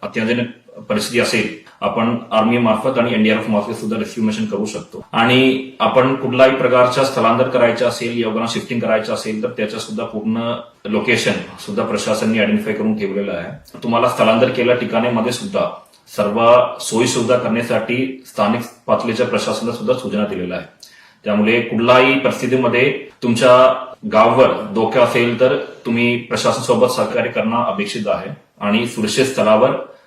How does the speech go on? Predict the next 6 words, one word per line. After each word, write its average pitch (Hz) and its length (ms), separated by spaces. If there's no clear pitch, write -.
तुम्ही 113 180
स्थलांतर 107 420
होणं 107 220
अपेक्षित 90 420
आहे. - 440
तुम्हाला 131 460